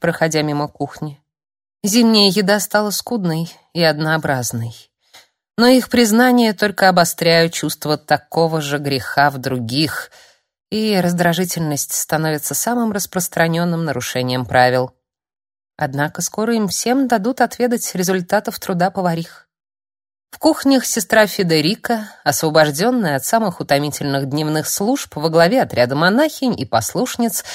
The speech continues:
сражается с мешками муки, грудами яиц и горами пряностей, готовя из них столько лакомств, чтобы хватило на целую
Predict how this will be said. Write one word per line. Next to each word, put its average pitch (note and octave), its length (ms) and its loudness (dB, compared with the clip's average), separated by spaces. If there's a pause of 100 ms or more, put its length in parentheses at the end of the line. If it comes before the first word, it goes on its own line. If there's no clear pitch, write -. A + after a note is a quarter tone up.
(300)
сражается A#3 800 2
с - 160 -4
мешками F3+ 580 2
муки, F3 640 0 (360)
грудами A3+ 420 6
яиц A3 600 2
и A3+ 140 2
горами F#3+ 520 4
пряностей, D#3 1120 2 (800)
готовя D#3+ 380 0
из A3 180 0
них G#3 320 -2
столько - 440 -2
лакомств, A2+ 680 0 (320)
чтобы F3+ 280 -2
хватило A3 460 -2
на F3+ 160 0
целую F#3+ 420 -2